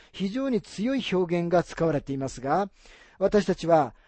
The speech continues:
自分が持っている古い体のまま天国に行くことはできないのです。天国に関する限り、私たちは今持っている耳では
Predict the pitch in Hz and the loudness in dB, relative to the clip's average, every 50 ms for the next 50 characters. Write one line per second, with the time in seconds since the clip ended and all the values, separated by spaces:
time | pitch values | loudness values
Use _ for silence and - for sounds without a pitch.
0 | _ _ 156 156 175 202 202 247 262 262 262 254 233 208 202 226 262 233 - - | _ _ -6 -4 -2 -2 -2 -2 -2 -2 2 4 4 4 4 4 2 0 -2 0
1 | - 208 190 180 170 170 156 135 - - 175 208 262 262 233 - - 202 202 202 | 4 6 6 8 6 4 2 0 -2 -4 -2 0 0 0 0 0 2 4 4 4
2 | 202 185 185 175 175 170 170 160 156 160 175 208 226 220 - _ _ _ _ - | 4 4 2 2 2 2 2 2 2 2 2 2 2 0 -6 _ _ _ _ -4
3 | - 269 285 269 233 202 175 - 185 170 170 170 156 - - 165 165 - - 208 | -2 0 0 0 0 0 0 0 -2 -2 0 -2 -4 -4 -4 -4 -4 0 4 4
4 | 208 185 143 151 156 143 - 202 208 185 156 120 98 - - 92 - - _ _ | 4 6 4 2 0 0 0 0 0 0 0 -2 -6 -12 -18 -20 -20 -20 _ _
5 | _ _ _ _ _ _ _ _ _ _ _ _ _ _ _ - - - _ - | _ _ _ _ _ _ _ _ _ _ _ _ _ _ _ -20 -20 -20 _ -14
6 | - - 220 226 208 185 170 156 180 185 170 - 185 190 196 - - 196 196 180 | -2 2 2 4 4 2 0 0 -2 -2 0 0 0 0 0 -2 -2 -2 -2 -2
7 | - - 160 160 151 156 139 147 190 220 220 - _ _ _ _ _ _ 170 175 | -2 -2 -2 -2 0 -2 -2 -2 -4 -4 -6 -10 _ _ _ _ _ _ -2 0
8 | 190 180 165 - 165 - - 165 160 170 208 240 233 202 190 196 214 208 - _ | 0 0 0 -2 -6 -6 -2 0 0 2 2 2 2 2 2 2 2 0 0 _
9 | - 196 180 180 165 165 170 175 185 196 202 165 165 151 143 156 185 208 208 | 2 4 4 4 2 2 2 0 0 0 2 2 2 4 6 4 4 4 2